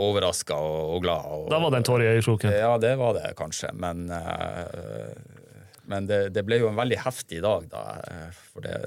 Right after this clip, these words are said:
Speaker 1: den varte jo, varte og rakk
Speaker 2: Ja, for hva er det
Speaker 1: etter-,
Speaker 2: som
Speaker 1: i ettertid.
Speaker 2: skjer der i ettertid? Fordi at det, da er det mye greier som pågår. Det er jo, hele Presse-Norge er jo der for å snakke med deg. Hva
Speaker 1: Ja,
Speaker 2: er det som
Speaker 1: den,
Speaker 2: skjer?
Speaker 1: eh, den, eh, det, det siste uttaket var faktisk ganske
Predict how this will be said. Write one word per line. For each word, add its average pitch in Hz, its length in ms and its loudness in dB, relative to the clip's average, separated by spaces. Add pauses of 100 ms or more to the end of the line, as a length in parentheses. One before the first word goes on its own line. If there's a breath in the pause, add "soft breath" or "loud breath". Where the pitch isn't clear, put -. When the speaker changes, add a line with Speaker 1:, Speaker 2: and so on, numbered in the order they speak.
(160)
Speaker 1:
den 92 180 -8
varte 110 300 -4
jo, 110 180 -6
varte 107 240 0
og 90 140 -2
rakk - 160 -6
Speaker 2:
Ja, 151 100 2
for 160 140 2
hva 185 160 2
er 170 100 4
det 156 60 4
Speaker 1:
etter-, - 80 2
Speaker 2:
som 127 80 4
Speaker 1:
i - 20 4
ettertid. 180 220 4
Speaker 2:
skjer 127 240 2
der 113 240 0
i 127 220 0
ettertid? 123 420 -2
Fordi 143 180 4
at 135 220 -2
det, 143 160 2
da 156 160 4
er 120 100 4
det 110 140 6
mye 120 180 4
greier 110 240 4
som 127 160 0
pågår. 117 300 4
Det 131 160 2
er 135 160 2
jo, - 160 -6
hele 143 400 4 (160)
Presse-Norge 120 580 4
er 123 220 2
jo - 80 -4
der - 240 -2 (400)
for 110 160 4
å - 20 4
snakke - 380 0
med 107 80 0
deg. 107 240 -2
Hva - 160 6
Speaker 1:
Ja, - 20 6
Speaker 2:
er 143 60 6
det - 80 6
som 127 240 4
Speaker 1:
den, - 80 2
Speaker 2:
skjer? 110 240 4
Speaker 1:
eh, 104 160 2
den, 110 200 2 (120)
eh, 92 520 0 (120)
det, 98 260 -2 (220)
det 101 100 0
siste - 460 0
uttaket 90 320 -2
var 95 100 2
faktisk - 380 -2
ganske 101 320 -2